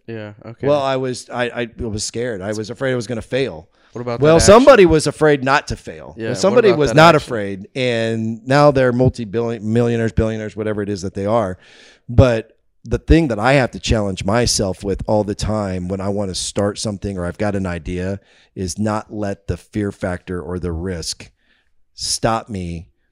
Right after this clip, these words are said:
Speaker 2: I mean, you wanna be smart. I'm not trying to say you get an idea and just, you know, go do something stupid. You know, you wanna make a calculated decision and you wanna evaluate, you know,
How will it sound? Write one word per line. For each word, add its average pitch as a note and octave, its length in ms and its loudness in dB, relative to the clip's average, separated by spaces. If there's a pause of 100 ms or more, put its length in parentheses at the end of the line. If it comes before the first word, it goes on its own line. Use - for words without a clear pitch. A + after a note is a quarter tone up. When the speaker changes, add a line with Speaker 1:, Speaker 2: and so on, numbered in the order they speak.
(200)
Speaker 2:
I - 20 0
mean, E3+ 160 0
you G3 80 -2
wanna A#3+ 240 0
be A2 140 -2
smart. F2+ 560 -4
I'm C3 100 0
not C3 140 -2
trying A2+ 240 -2
to G#2 60 -6
say G#2 280 -2
you G2 160 -4
get G#2+ 160 -2
an G#2 100 0
idea G#2 400 -4
and F#2+ 140 -8
just, F#2+ 320 -10
you A2 100 -8
know, F#2+ 120 -6
go F#2+ 500 -2 (1000)
do A2+ 100 -2
something G#2 240 -4
stupid. E2+ 640 4 (260)
You B2 140 -2
know, G#2+ 60 0
you B2+ 180 4
wanna C#3 180 4
make A#2 200 4
a G#2 40 -6
calculated A2 760 2
decision A2 680 4
and G#2 140 0
you A2 80 2
wanna G#2 240 2
evaluate, G2 640 -2 (240)
you A2 140 -6
know, F#2 280 -4